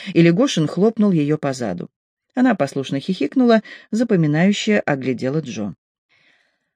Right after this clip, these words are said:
Длинная картонка меню увлекла Джо перечнем закусок и блюд, известных из книг.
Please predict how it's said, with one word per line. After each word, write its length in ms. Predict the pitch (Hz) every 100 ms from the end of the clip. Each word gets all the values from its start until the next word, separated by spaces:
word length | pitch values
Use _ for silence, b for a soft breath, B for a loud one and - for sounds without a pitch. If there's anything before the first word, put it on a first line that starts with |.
| _
Длинная 400 | - 202 403 381
картонка 480 | 320 311 339 339 277
меню 320 | 262 277 330
увлекла 420 | 262 247 247 285 269
Джо 220 | 196 214
перечнем 480 | 247 233 185 208 190
закусок 500 | 185 180 202 180 175
и 40 |
блюд, 460 | 156 190 294 - - 190
известных 560 | 180 165 208 185 175
из 120 | 156 -
книг. 400 | 151 147 123